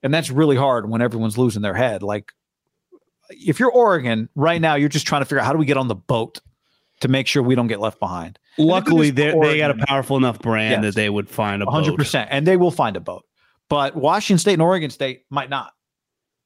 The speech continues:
Speaker 1: right?
Speaker 2: Yeah, they'd be fucked. That, I mean, they, but honestly, they would just, the Mountain West would become way sweeter. They would play Boise State, they would play Fresno State, and honestly, you could argue that's maybe what they're destined to do.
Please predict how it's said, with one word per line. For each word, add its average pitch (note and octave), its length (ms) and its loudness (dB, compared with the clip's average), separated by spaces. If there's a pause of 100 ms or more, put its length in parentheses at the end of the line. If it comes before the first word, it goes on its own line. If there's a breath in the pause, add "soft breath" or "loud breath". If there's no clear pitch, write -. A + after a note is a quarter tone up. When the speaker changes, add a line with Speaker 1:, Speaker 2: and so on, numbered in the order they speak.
(240)
Speaker 1:
right? A2 240 -4
Speaker 2:
Yeah, C3+ 120 0
they'd C3+ 160 0
be D3+ 80 2
fucked. - 340 -4 (300)
That, C#3+ 80 2
I - 20 0
mean, C#3+ 140 0
they, D3+ 140 0
but D#3+ 240 0
honestly, F3+ 360 2
they D3 160 2
would C#3+ 160 2
just, - 280 -4
the C#3+ 60 -2
Mountain C#3+ 300 2
West D3 260 0
would B2 120 2
become B2 280 2
way B2+ 120 4
sweeter. D3 300 0
They G2+ 120 -2
would A2 140 0
play A2+ 160 -2
Boise A2 320 -4
State, A#2+ 280 -2
they A2+ 100 0
would G#2+ 120 -2
play G#2+ 120 -4
Fresno A#2 340 0
State, C3+ 240 -2
and - 100 -2
honestly, A#3 400 2
you G#3+ 80 2
could G#3+ 140 2
argue F#3+ 260 2
that's F3+ 280 0
maybe F3 340 2
what D#3+ 260 -2
they're E3 160 2
destined C#3 380 2
to C3 80 2
do. G#2+ 180 0